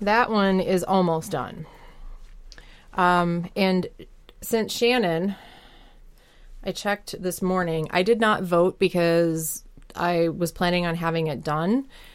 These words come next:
Um, the deadline for the finish date on the knit along, um, was tomorrow the seventh. But Shannon always has a vote at the end,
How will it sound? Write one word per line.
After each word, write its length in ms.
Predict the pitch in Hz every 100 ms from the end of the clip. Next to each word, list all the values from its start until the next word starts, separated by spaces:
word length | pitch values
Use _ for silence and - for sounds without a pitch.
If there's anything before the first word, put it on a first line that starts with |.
| - -
Um, 260 | 175 170
the 160 | 170 170
deadline 520 | 160 180 180 185 170
for 560 | - 175 165 165 160 -
the 280 | 185 156 156
finish 340 | - 175 175
date 240 | 190 185 -
on 80 | 180
the 80 | 170
knit 140 | 170
along, 400 | 185 202 220 226 - - -
um, 420 | 175 165 160 170 - -
was 560 | 180 190 202 214 214
tomorrow 680 | - 190 175 175 180 185 180
the 100 | 156
seventh. 600 | 151 135 160 254 320 - - - - - - - - - - - - - - -
But 420 | 302 208 185 - - - - - - - -
Shannon 300 | - 208 208
always 200 | 196 185
has 140 | 185
a 60 | 170
vote 340 | 156 160 180
at 200 | - 196
the 160 | 240 -
end, 440 | 240 254 285 294